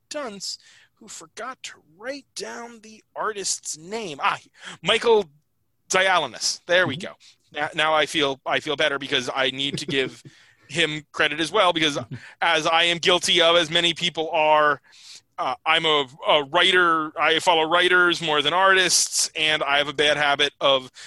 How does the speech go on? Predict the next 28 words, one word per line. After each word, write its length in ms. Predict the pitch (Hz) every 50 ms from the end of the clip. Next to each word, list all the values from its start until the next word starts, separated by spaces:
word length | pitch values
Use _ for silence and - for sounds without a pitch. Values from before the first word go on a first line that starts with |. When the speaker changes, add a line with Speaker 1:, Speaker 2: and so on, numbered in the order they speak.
| -
Speaker 1:
saying, 240 | - - 214 190 190 226
"Oh, 180 | 269 285 277 262
right, 260 | 277 285 285 247 165 -
the 120 | 175 185 185 -
art 300 | 214 240 247 233 220 - -
is 160 | 180 165 156
really 300 | 175 208 240 254 247 240
great," 440 | 240 247 269 285 262 220 180 165 - 170 156 _ -
Speaker 2:
<laughs> 200 | - - - 180
Speaker 1:
and 280 | 190 185 180 180 170 160 156
not 300 | 165 165 165 165 165 - _ _ _ -
crediting 800 | - - - - 202 190 190 190 170 160 165 175 160 151 151
the 180 | 139 156 156 147 - -
artist. 560 | 151 147 135 120 - - - - - - -
So 120 | - 165
I 120 | 143 143 143
am 320 | 139 139 135 139 139 131 _ _ _ _ _ -
absolutely 600 | 190 180 175 165 - 202 175 170 170 165 170 160
going 240 | 151 156 147 143 139
to 60 | 135
do 160 | 139 143 139 135
that 340 | 135 139 139 131 127 127 - _ _ - - - - _
for 180 | - - 165 165
this 340 | 156 170 175 170 165 - - _ -
and 280 | 190 185 190 196 190
for 400 | - - - 202 180 180 175 165
his 440 | 147 - - 165 156 151 147 135 139 147 - _ _ _ _ _ _ _ _ _
final 880 | - - - - - 226 247 294 339 311 233 185 151 131 127 117 -